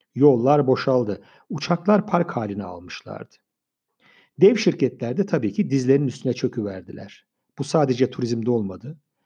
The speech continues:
Bütün tedarik zincirleri bu noktaya geldi. Çünkü ortada ne insan ne de seyahat kalmıştı.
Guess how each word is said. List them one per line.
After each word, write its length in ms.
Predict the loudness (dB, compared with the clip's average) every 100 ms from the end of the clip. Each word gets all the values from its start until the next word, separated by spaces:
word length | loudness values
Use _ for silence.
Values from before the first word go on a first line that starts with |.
| _ _ _
Bütün 380 | -8 0 2 2
tedarik 460 | 0 -2 -2 -4 -6
zincirleri 840 | -10 -10 -10 -10 -10 -4 -4 -4 _ _ _
bu 80 | 0
noktaya 400 | 0 -2 -6 -6
geldi. 400 | -6 -8 -8 -10 -20 _ _ _ _ _ _ _ _ _ _
Çünkü 240 | 0 4 6
ortada 540 | 6 6 6 4 0 2
ne 240 | 4 6
insan 560 | 4 2 0 -4 -4 -8
ne 240 | 2 4
de 80 | 4
seyahat 440 | 2 -2 -2 -4 -8
kalmıştı. 600 | -14 -14 -16 -16 -18